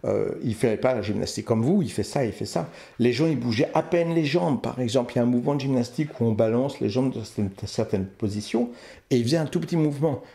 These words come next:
Alors, je me disais, « Bah oui, mais bah, c'est normal, c'est, c'est le, le, le maître Omram, il fait comme ça. » Mais le maître Omram, il a quatre-vingt-quatre ans. Toi, t'as vingt ans ou t'as dix-huit ans, tu rigoles. « Ah non, mais il faut pas faire plus que le maître Omram. » Je dis, « Vous plaisantez. » «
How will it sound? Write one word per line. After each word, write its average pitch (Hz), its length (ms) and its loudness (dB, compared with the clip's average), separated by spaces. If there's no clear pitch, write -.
Alors, 104 160 0
je 92 60 0
me 98 60 -2
disais, « 117 120 4
Bah 87 200 0
oui, 233 220 4
mais 90 80 0
bah, 76 180 -4
c'est - 180 -2
normal, 175 340 2
c'est, 98 220 -2
c'est - 200 -4
le, 95 220 0
le, 90 180 -2
le 85 80 -6
maître 90 240 -4
Omram, 98 240 2
il 87 40 0
fait 82 120 -4
comme 110 120 0
ça. » 160 140 2
Mais 90 80 2
le 98 60 0
maître 104 200 0
Omram, 139 280 2
il 120 80 2
a 110 80 -2
quatre-vingt-quatre 127 580 2
ans. 233 220 0
Toi, 127 120 6
t'as 85 160 0
vingt 151 320 2
ans 262 140 4
ou 185 80 2
t'as 95 220 2
dix-huit 110 420 2
ans, 254 140 4
tu - 100 -2
rigoles. « 147 420 2
Ah 104 80 2
non, 180 200 4
mais 127 100 2
il 92 60 0
faut - 160 -6
pas 101 100 0
faire - 160 -2
plus - 240 -2
que - 80 -2
le 95 80 0
maître 95 180 -4
Omram. » 147 160 2
Je 87 100 0
dis, « 76 60 -2
Vous 73 120 -6
plaisantez. » « 113 680 0